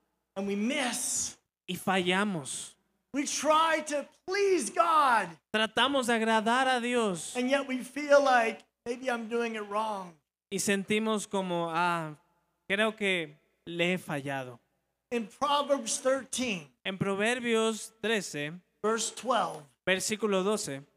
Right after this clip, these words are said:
Speaker 1: we read about hope
Speaker 2: leemos sobre la esperanza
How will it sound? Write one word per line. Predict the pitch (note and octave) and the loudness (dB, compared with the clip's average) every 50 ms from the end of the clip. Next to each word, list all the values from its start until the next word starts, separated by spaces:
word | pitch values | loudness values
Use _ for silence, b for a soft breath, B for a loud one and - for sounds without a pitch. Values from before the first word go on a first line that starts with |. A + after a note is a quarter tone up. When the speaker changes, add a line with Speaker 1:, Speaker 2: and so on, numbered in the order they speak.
| _ | _
Speaker 1:
we | G#3 A#3 B3+ B3+ | -2 0 0 0
read | A#3 A#3+ C4+ C#4+ C#4+ C#4+ B3+ - - | 0 -2 -4 -4 -4 -4 -4 -2 -2
about | A3 G3 F#3 A3 G#3+ G#3 G#3 - | 0 4 6 8 8 6 6 2
hope | - - F#3 G#3+ F#3+ E3 D3 - - _ _ _ _ _ _ - | -2 0 0 2 2 0 -2 -6 -14 _ _ _ _ _ _ -4
Speaker 2:
leemos | E3 F3+ F#3+ G3 G#3 A3+ A3+ A3+ G#3+ - | -2 0 2 2 2 2 0 0 0 -2
sobre | - F#3+ F3+ E3+ D#3+ D#3+ D3+ | -2 -2 -2 0 0 0 0
la | D3+ | 0
esperanza | D3 C#3+ - - D#3+ D3 C#3+ C#3 C3+ C3 B2+ - - B2 | -2 -2 -4 -2 -2 0 0 -2 -2 -4 -8 -12 -14 -16